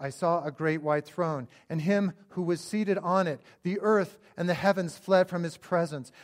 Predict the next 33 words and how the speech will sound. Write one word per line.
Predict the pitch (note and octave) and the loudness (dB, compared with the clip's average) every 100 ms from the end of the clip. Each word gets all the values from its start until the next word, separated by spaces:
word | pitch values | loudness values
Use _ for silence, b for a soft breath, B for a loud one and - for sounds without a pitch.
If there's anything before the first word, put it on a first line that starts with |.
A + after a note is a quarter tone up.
| B | B
and | E3+ | -4
there | F#3 | -2
was | F#3+ C#3+ | -2 -2
no | F#3 G3 | 2 2
place | G3 G3 F#3+ | 2 2 2
for | - D#3+ | -2 -6
them. | C3+ A2 F#2+ B B B | -6 -8 -12 B B B
I | F3 | -2
saw | F#3 - G#3+ G3+ | -2 0 2 2
the | F#3 | 2
dead, | D3+ G3+ F#3 B2+ B2 | 0 2 2 0 -6
great | F3 G#3+ F#3+ E3 | 0 2 2 0
and | D#3 | -8
small, | - G3 F#3 E3 | -6 -2 0 0
standing | - F#3 F3+ F3 | -4 -4 -2 -4
before | D#3 - E3+ D#3+ | -6 -8 -6 -6
the | D3 | -6
throne, | - E3+ C#3+ A#2+ B B | -8 -8 -6 -8 B B
and | F3 D#3 | -8 -4
books | G3 A#3 - | 0 -2 -2
were | F#3 E3+ | -2 -2
opened. | D3+ C#3+ - G2 _ _ b b b | 0 -4 -6 -18 _ _ b b b
And | F3 | -2
another | F#3 G3+ A3 F#3+ | 2 2 2 0
book | D#3 C#3+ - _ | 0 -4 -6 _
was | C3+ D3 C3+ - | -6 -6 -6 -6
opened, | C#3+ B2+ A#2+ A2+ - b b | -6 -6 -14 -18 -20 b b
which | E3+ F#3 | -6 -4
is | E3 | -4
the | D3 | -6
book | - F#3 | -6 -4
of | F3+ C#3+ | -4 -4
life. | F3 D3+ F#2+ | -4 -4 -10